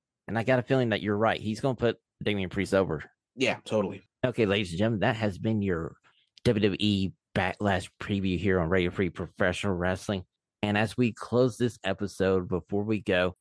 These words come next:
Speaker 1: David, we wanna wish you a re-, speedy recovery. He's a little bit underneath the weather. We hope to have him back next week on the show. Jake, where we,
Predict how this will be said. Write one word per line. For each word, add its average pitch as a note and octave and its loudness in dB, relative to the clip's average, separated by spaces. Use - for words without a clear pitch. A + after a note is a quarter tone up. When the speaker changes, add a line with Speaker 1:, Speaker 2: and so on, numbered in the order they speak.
Speaker 1:
David, A2 2
we G#2 -2
wanna G#2+ 0
wish G#2 -4
you G#2+ -4
a D#2+ -6
re-, F#2+ -2
speedy A#2 2
recovery. C3+ 2
He's G#2 0
a G2 -2
little G2+ 0
bit G2 2
underneath F2+ -2
the G2 -4
weather. A#2+ 4
We F#2+ 0
hope G2+ -4
to F2 -6
have F#2 -4
him F2+ -4
back F2 -6
next E2 -6
week F2 -4
on D2 -4
the D#2 -4
show. A#2 2
Jake, D3 0
where D#3 0
we, A3 -2